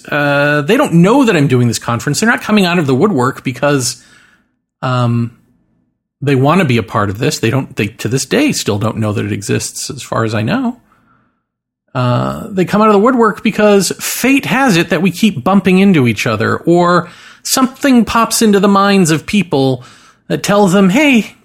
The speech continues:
give Jer a call. Why don't you, why don't you Facebook message that guy? You, you haven't talked to him since, like, high school, right? Um, things of that nature. And it's never anyone I want back in my life, except for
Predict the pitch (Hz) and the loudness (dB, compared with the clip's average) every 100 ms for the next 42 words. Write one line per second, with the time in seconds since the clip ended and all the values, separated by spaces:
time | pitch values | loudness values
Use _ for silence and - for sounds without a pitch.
0 | - 359 180 190 196 135 - 131 113 110 | -2 0 2 2 2 0 -2 -2 -2 -2
1 | - - 320 349 214 127 - 320 349 143 | -10 -4 -2 2 2 0 -2 -2 0 -2
2 | - 254 - 196 - 185 160 123 160 170 | -2 -2 0 -2 -2 0 -2 -2 -2 -2
3 | 147 113 104 107 170 175 - - - 233 | -2 -2 -2 -2 -4 -4 -12 -10 -2 0
4 | 269 - 226 165 185 277 - 127 117 - | 0 0 -2 0 2 2 2 0 -2 -4
5 | 131 120 - 180 165 208 285 - _ _ | -2 -2 2 2 4 2 0 -2 _ _
6 | - - - - _ _ _ - 175 180 | -20 -20 -20 -20 _ _ _ -4 -2 0
7 | 185 180 180 - 427 403 349 370 359 226 | 0 0 0 -4 0 2 4 2 2 2
8 | 185 170 120 95 147 196 - - 208 220 | 2 0 0 -4 -6 -12 -12 -4 0 2
9 | 220 220 208 - _ _ _ _ _ _ | 2 2 -2 -8 _ _ _ _ _ _
10 | 247 247 285 349 359 269 214 185 175 151 | -4 -2 0 0 2 4 4 4 2 2
11 | 156 160 156 - - _ 151 123 160 - | 2 0 -2 -8 -20 _ -12 -6 -4 -2
12 | 147 143 117 131 269 269 269 - - - | 0 0 2 2 2 2 0 -4 -12 -16
13 | _ - - - 196 - 381 381 - 277 | _ -20 -20 -10 -6 -2 -2 -4 -2 2
14 | 233 240 240 | 2 0 -4